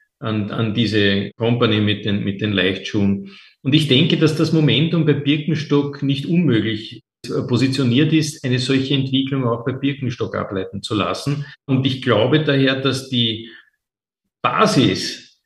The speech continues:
für ein solches modeaffines Wachstum, äh, mehr als gelegt ist. Also ich, ich schaue mir die Aktie wirklich an und bin gar nicht so unglücklich, dass ich jetzt bei, bei einem I P O nicht dabei gewesen bin, aber jetzt bei, bei vierzig, neunzig oder wo,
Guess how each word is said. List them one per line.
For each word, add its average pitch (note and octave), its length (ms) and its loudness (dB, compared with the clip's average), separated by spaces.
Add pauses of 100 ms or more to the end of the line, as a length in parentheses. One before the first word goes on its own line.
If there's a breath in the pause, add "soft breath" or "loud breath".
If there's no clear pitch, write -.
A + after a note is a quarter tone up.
für - 240 2
ein B2 120 6
solches C3+ 1080 2
modeaffines A#2+ 1400 0
Wachstum, F2+ 880 -2 (120)
äh, G2 140 2
mehr G2+ 240 2
als B2+ 180 2
gelegt D3+ 440 0
ist. - 340 -12 (220)
Also A2 180 -2
ich, C3+ 340 0
ich C3 140 -2
schaue C#3 140 4
mir D3 80 4
die D3 140 2
Aktie C3+ 360 -2
wirklich D3+ 340 -2
an C#3 280 2
und - 100 -6
bin C3 160 -2
gar B2+ 140 0
nicht C3+ 160 0
so D3 120 -2
unglücklich, D3 520 -2
dass C3 180 -4
ich - 300 -6 (200 loud breath)
jetzt A#2 300 2
bei, C#3 120 2
bei - 260 -2
einem A#2 180 -2
I A2 220 0
P A#2+ 100 0
O A#2 60 -2
nicht A#2 200 -6
dabei G#2 220 -2
gewesen G2 460 -4
bin, D3+ 260 0
aber G2 180 0
jetzt G2+ 480 -4
bei, A2+ 200 -4
bei G#2+ 200 -8
vierzig, B2+ 480 -6
neunzig C3+ 520 -6
oder B2 260 -2
wo, B2 200 -4